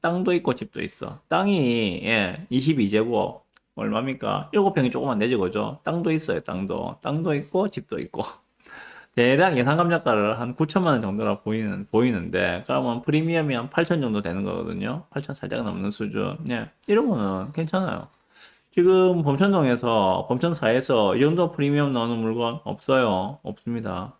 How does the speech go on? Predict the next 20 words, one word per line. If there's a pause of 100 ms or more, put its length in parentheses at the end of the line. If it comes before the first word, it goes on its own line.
예,
그래서 (580)
한
일억
한 (240)
칠천
정도
가지고
계시는
분,
분이라면은,
여윳돈
있으신
분이면은
이런
걸
먼저
보셔라.
먼저
보셔라.